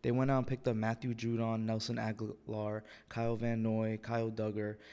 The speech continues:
and then they also picked up Hunter Henry and Juwanno Smith. They boosted up the offense and the defense. Bill Belichick's trying to prove something this year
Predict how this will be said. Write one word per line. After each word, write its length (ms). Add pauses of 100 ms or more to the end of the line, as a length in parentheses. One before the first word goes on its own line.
(200)
and 120
then 80
they 100
also 240
picked 280
up 80
Hunter 240
Henry 320
and 100
Juwanno 320
Smith. 400 (320)
They 80
boosted 380
up 140
the 120
offense 400
and 100
the 80
defense. 520
Bill 180
Belichick's 480
trying 200
to 40
prove 260
something 340
this 200
year 180